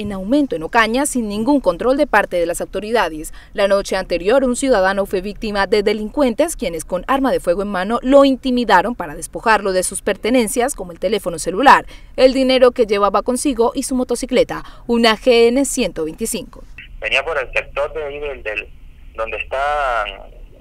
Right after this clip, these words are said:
Speaker 2: ah, donde está el Coliseo, pero por la parte de acá subiendo, no donde está el Coliseo, subiendo. Eh, paro ahí donde queda mi negocio este,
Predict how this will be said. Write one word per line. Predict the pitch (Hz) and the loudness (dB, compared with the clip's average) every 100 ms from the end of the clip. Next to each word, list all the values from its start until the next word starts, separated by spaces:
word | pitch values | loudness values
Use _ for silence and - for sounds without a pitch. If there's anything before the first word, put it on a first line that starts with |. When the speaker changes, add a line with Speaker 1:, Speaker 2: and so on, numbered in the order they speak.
| - - | -20 -8
Speaker 2:
ah, | 117 107 104 101 - 107 | -2 -2 -2 -6 -10 -10
donde | 117 110 | -10 -8
está | 127 | -8
el | 131 | -8
Coliseo, | 160 113 127 190 | -10 -10 -6 -6
pero | 165 123 | -8 -8
por | 110 | -6
la | 104 104 | -6 -6
parte | 127 - 156 139 117 | -8 -8 -8 -6 -8
de | 117 104 | -6 -6
acá | - 131 | -4 -8
subiendo, | - 135 135 147 127 - - - | -8 -10 -4 -4 -6 -18 -16 -10
no | 117 | -8
donde | 139 | -8
está | 139 | -10
el | 135 | -10
Coliseo, | 135 120 - - - - - | -12 -12 -12 -12 -16 -18 -20
subiendo. | 113 123 131 123 - - - - - | -14 -10 -10 -10 -20 -20 -20 -20 -6
Eh, | 110 110 110 | -2 -2 -2
paro | 127 139 | -4 -2
ahí | 147 147 175 170 | -4 -4 -8 -10
donde | 139 113 | -10 -6
queda | 135 131 151 143 123 | -2 0 0 -2 -4
mi | 113 107 104 107 | -6 -8 -8 -8
negocio | 107 113 123 156 | -8 -8 -8 -8
este, | 151 156 123 110 104 - | -6 -6 -6 -8 -10 -16